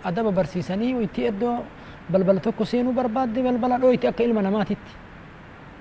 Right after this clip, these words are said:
Eeyyama baafatte jecha. Waytii balbala namaa dhahu, itti hajamee hajaa wayiitii fanamuu balbala dhaha.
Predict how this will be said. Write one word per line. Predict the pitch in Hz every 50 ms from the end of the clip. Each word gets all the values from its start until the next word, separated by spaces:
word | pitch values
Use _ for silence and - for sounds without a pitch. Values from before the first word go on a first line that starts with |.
| - - - - - - - - - - - - - - - - - - - - - - - - - - 165
Eeyyama | 165 185 214 208 196
baafatte | 165 165 156 151 127 143 135 - 160
jecha. | 180 156 - - - - - - - - - -
Waytii | 156 156 - - 202 196
balbala | 175 160 147 143 143 143 143
namaa | 143 151 175 190 226
dhahu, | 208 170 147 160 - - - - - - - - - - -
itti | 147 - - 151
hajamee | 139 156 143 165 175 214 190
hajaa | 185 180 156 190 190
wayiitii | 185 185 190 - - 147
fanamuu | - 175 175 175 170
balbala | 147 147 139 131 139 135 143 170
dhaha. | - - -